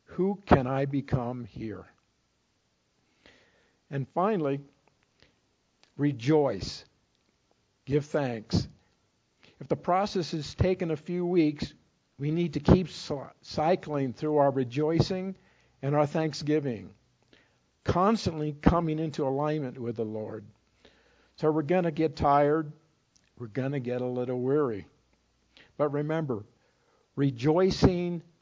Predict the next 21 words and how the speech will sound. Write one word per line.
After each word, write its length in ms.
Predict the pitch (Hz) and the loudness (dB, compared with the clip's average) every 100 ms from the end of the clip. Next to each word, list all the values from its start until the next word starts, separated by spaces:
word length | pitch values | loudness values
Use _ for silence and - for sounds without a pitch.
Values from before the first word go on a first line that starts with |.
| - | 0
elevates 640 | 151 156 135 127 120 - | 4 4 2 0 -2 -4
us 360 | 131 139 - - _ | -2 -2 -4 -14 _
because 320 | - - 139 131 | -6 0 2 0
it 100 | 127 | -2
excites 600 | - - 143 151 139 117 | 0 2 4 0 -4 -8
us, 360 | 90 - - - _ _ _ _ _ | -6 -8 -8 -16 _ _ _ _ _
because 280 | 143 170 156 | 4 6 6
it 120 | 160 | 4
motivates 680 | 156 180 196 151 131 107 - | 4 4 6 4 0 0 -6
us. 380 | 98 - - - _ _ _ _ _ _ - - | -8 -8 -12 -18 _ _ _ _ _ _ -20 -8
It 120 | 139 | 2
puts 200 | 208 208 | 4 4
us 160 | 185 151 | 0 0
back 380 | 139 170 175 | 2 2 6
into 840 | 180 147 139 - _ _ - - 156 | 4 4 -8 -18 _ _ -8 0 2
that 260 | 160 160 | 2 0
place 540 | - 156 165 165 151 160 | -4 0 2 2 2 2
of, 340 | 135 131 117 _ _ _ _ _ _ - | 4 2 -2 _ _ _ _ _ _ -10
"I'm 200 | 147 139 | -6 -2
here, 200 | 156 139 | 0 2
Lord, 460 | 131 127 131 139 | 2 2 2 -2